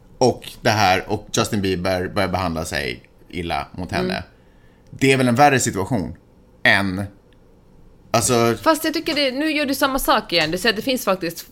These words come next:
Speaker 2: folk som har det värre. Ja, det finns värre situationer, men jag tycker ändå att det är jätteviktigt att vi talar om om, om maktförhållanden och hur en chef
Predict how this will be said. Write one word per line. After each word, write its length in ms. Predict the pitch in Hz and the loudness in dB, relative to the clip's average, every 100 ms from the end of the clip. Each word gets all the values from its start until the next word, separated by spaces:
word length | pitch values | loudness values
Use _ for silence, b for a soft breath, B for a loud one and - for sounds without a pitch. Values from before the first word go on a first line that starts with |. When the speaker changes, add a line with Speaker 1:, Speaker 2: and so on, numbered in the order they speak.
| - | -8
Speaker 2:
folk 160 | 170 | -6
som 140 | 165 151 | -4 -4
har 80 | |
det 60 | 143 | -2
värre. 480 | 160 160 147 151 - - | 2 2 2 -2 -4 0
Ja, 320 | 285 277 254 | 6 6 6
det 80 | 247 | 2
finns 340 | 285 262 - | -2 -4 0
värre 200 | 202 175 | 0 0
situationer, 560 | 170 165 160 190 170 165 | -2 -6 -4 -2 -2 -2
men 40 | |
jag 100 | 202 | -6
tycker 240 | 226 226 - | -6 -6 -2
ändå 300 | 302 262 185 | 0 2 0
att 100 | 175 | 0
det 60 | |
är 40 | 196 | -2
jätteviktigt 540 | 202 - 202 233 185 | -4 4 2 4 -2
att 140 | 175 185 | -4 -6
vi 40 | |
talar 720 | - 277 202 170 160 156 156 | 0 2 4 2 2 0 -2
om 380 | - 185 175 160 165 b b - _ - 190 | 0 2 2 -2 -8 b b -20 _ -4 -2
om, 220 | 185 160 - - | -2 -4 -10 -6
om 200 | - 202 | -2 0
maktförhållanden 960 | 208 - - 196 190 175 175 180 180 170 | 0 -2 -4 0 2 2 0 0 -2 -4
och 180 | - | -6
hur 220 | 185 208 175 | -2 0 0
en 220 | 175 170 | 0 -4
chef 520 | - 214 160 151 - | -2 0 0 -2 -14